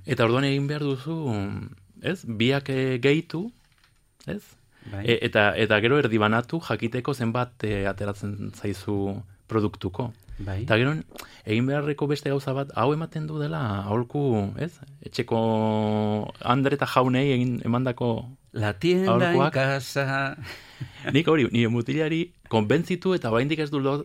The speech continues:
Speaker 1: lortzen, ze berak esaten du, "Beira, hau merkeagoa dago, baina konturatu gabe, behar bada, kutxa txikiagoa dela."
Speaker 2: Bai.
Speaker 1: Orduan, beti joan behar da, litroka edo kiloka zenbat den.
Speaker 2: Aizu,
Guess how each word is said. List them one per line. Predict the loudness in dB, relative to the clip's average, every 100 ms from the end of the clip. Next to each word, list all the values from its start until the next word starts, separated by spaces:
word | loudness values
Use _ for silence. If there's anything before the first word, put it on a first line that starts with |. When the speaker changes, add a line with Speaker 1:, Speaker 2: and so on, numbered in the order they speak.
| -2
Speaker 1:
lortzen, | 0 0 -2 -8 -6
ze | -4
berak | -4 -6
esaten | -6
du, | -4
"Beira, | -4 -4
hau | -4 0
merkeagoa | 0 2 0 0 -2 -2
dago, |
baina | -4 -6 -8 -12 -20 _ -4
konturatu | 0 2 2 2 2
gabe, | 2 2 0
behar | 0
bada, | 0 0 -2 -6 -16 _ _ _ _ _
kutxa | -2 -2 -4 -6 -10 _
txikiagoa | -12 -2 4 4 4 4
dela." | 2 0 -2 -4
Speaker 2:
Bai. | 0
Speaker 1:
Orduan, | 2 0 -2 -10 -4
beti | -2 -2
joan | 0 2
behar | 2 2
da, | 2 0 -6 -20 -20 -4
litroka | 0 2 2 0 0 0 -2 -12 _ _ _ 0
edo | 4 4 4 2 0
kiloka | -2 0 0 0
zenbat | -2 0 2 2 0 -6 -18 -20 _ _ _ _ _
den. | -16 -4 0 0 0 -6 -12 -20 _ -20 _ _ _ _
Speaker 2:
Aizu, | -14 -10